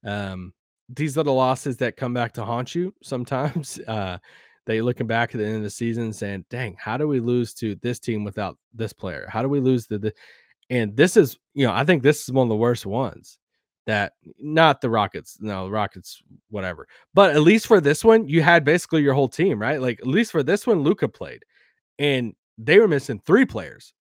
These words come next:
Jokic, Jamal Murray, Aaron Gordon, if you, you, uh, don't remember me listing off those players. Um,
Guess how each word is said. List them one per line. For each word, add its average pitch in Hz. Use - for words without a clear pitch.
Jokic, 107
Jamal 101
Murray, 85
Aaron 107
Gordon, 87
if 104
you, 82
you, 95
uh, 67
don't 87
remember 85
me 85
listing 90
off 82
those 120
players. -
Um, 131